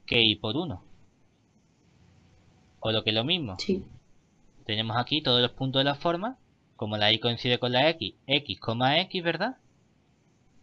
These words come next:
Speaker 2: Sí.
Speaker 1: Tales que, para que esté en R dos menos en el cero cero, la condición es que X sea distinto de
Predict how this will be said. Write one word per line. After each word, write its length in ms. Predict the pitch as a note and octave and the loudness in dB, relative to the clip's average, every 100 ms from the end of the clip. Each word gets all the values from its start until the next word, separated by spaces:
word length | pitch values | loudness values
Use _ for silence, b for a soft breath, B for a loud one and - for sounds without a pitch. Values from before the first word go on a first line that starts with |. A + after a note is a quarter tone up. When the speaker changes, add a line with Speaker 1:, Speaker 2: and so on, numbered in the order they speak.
| - | -2
Speaker 2:
Sí. 340 | - C#3 - - - | 4 4 4 -14 0
Speaker 1:
Tales 280 | C#3+ C#3 D3 | 4 4 2
que, 280 | - F#3+ C4 - - - - | 0 -2 -2 -14 -20 -8 4
para 200 | A#2 A2 | 4 4
que 80 | A#2 | 0
esté 180 | - | 0
en 100 | C3 | 2
R 180 | C3+ C3 | 4 2
dos 160 | C3+ E3+ | 2 2
menos 240 | B2+ A2 | 2 0
en 120 | A#2 | 0
el 120 | A2+ A2 | -2 0
cero 240 | B2+ C3 | 0 0
cero, 220 | C3+ D3+ | 0 0
la 140 | E3+ D3 | 0 0
condición 440 | A2+ A2 - B2 | -2 -4 -2 -2
es 120 | C3+ | -2
que 180 | - A#2+ | 0 0
X 240 | B2+ C3 - | 0 -2 -4
sea 180 | C#3+ D3 | -2 -2
distinto 480 | B2+ - C3 C3 C3 | -2 -4 -4 0 0
de 200 | D#3+ | -2